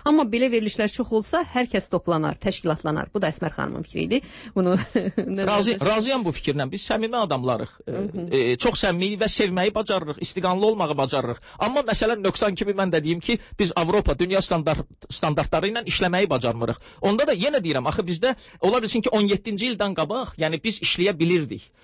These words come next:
Speaker 2: Amma bolşeviklər özləri nə cürə işləyirdisə, Moskva nə cürə işləyirdisə, Rusiya nə cürə işləyirsə, Rusiya kimi böyük dövlət bolşeviklərin hakimiyyəti nəticəsində ortaya, e, bir avtomobil qoya bilmir. Bilirsiniz də, ölkənin texnoloji inkişafının səviyyəsinin göstəricilərindən biri də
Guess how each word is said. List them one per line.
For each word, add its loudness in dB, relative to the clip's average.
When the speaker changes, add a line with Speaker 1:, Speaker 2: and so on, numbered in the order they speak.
Speaker 2:
Amma 0
bolşeviklər 2
özləri 2
nə 2
cürə 0
işləyirdisə, -2
Moskva 0
nə 0
cürə 0
işləyirdisə, -2
Rusiya 0
nə 0
cürə 0
işləyirsə, 0
Rusiya 4
kimi 0
böyük 4
dövlət 0
bolşeviklərin 0
hakimiyyəti -2
nəticəsində -2
ortaya, 4
e, 4
bir -2
avtomobil 2
qoya 2
bilmir. -8
Bilirsiniz -4
də, 2
ölkənin 0
texnoloji 0
inkişafının -2
səviyyəsinin -2
göstəricilərindən 0
biri 0
də 0